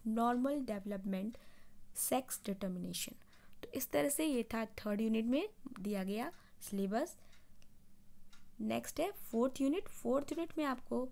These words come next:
प्रिपेयर करना है programmed cell death, aging and senescence। तो इस तरह से सेकंड पेपर के लिए यूनिट वाइज दिया गया ये आपका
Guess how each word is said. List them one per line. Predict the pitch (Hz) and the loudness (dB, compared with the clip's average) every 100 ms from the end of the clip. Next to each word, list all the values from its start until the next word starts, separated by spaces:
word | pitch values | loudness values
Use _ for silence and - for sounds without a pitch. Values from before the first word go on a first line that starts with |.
| - - | -6 -4
प्रिपेयर | 208 208 202 | -2 -2 -2
करना | 202 220 226 | -2 0 2
है | 240 359 403 - - - - - - - - - - - - - | 2 0 -2 -14 -16 -16 -14 -16 -12 -12 -12 -16 -16 -14 -6 4
programmed | 285 247 262 262 302 359 - | 6 6 6 6 4 0 -4
cell | - - 233 240 262 - 196 185 | -2 4 4 4 -2 -6 -6 -2
death, | 226 226 - - - - - - | -2 -2 -8 -12 -14 -14 -8 2
aging | 262 240 320 349 - | 2 4 4 4 0
and | 220 233 - - | -2 -2 -2 -2
senescence। | - 202 180 - - - - - - - - | 2 2 2 -2 -4 -4 -6 -6 -12 -10 -6
तो | - | -2
इस | 254 | 0
तरह | - 269 269 | 4 4 4
से | 320 415 - - - - | 2 0 -4 -10 -2 2
सेकंड | 220 247 233 | 2 4 2
पेपर | 226 240 233 | 2 2 0
के | 254 | 0
लिए | 247 254 302 | 2 2 4
यूनिट | 220 214 214 208 | 4 4 2 2
वाइज | 202 254 - | 2 0 -2
दिया | 208 202 | -2 -2
गया | 202 226 | -2 0
ये | 294 220 233 | 0 2 0
आपका | - 185 - 285 | -2 -6 -4 -4